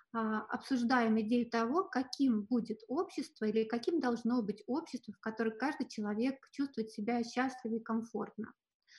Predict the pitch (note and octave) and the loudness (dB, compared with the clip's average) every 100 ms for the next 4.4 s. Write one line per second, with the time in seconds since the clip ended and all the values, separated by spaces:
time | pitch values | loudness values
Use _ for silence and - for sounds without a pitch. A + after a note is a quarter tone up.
0 | - - - - - A3+ A3 A3 A3+ - | -20 -20 -20 -20 -4 0 2 0 -2 -8
1 | - B3 C4 E4 G#4+ G#4 B3 - - B3+ | 0 2 2 4 4 4 2 0 -2 0
2 | B3 - B3 A#3 A#3 A3 G#3+ _ - A#3 | 0 -2 -2 0 0 0 -4 _ -2 -2
3 | A3 D#4 E4 B3+ G#3+ C4+ E4 A#3+ A#3 A3 | 0 0 2 2 2 0 2 0 -2 -10
4 | - A#3+ A#3+ A#3+ | -4 -2 0 -4